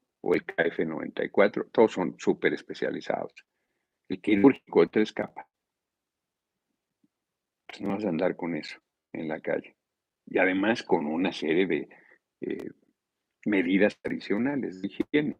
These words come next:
Lavarte las manos, no tocarlo con las manos, meterlo, guardarlo en un sobre, eh, perfectamente,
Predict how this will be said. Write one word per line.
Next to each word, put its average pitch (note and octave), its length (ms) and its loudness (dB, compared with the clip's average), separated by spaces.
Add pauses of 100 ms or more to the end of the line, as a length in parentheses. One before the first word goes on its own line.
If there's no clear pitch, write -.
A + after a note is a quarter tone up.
(100)
Lavarte - 420 -6
las - 200 -8
manos, F2+ 380 0
no F2+ 100 -4
tocarlo D2+ 440 -4
con D2 200 -10
las - 160 -12
manos, G2+ 380 2
meterlo, D#2+ 440 -2
guardarlo D2+ 540 -2
en D2+ 80 -20
un D2+ 300 -20
sobre, D2+ 400 -4 (720)
eh, - 200 -10 (2250)
perfectamente, - 1200 -4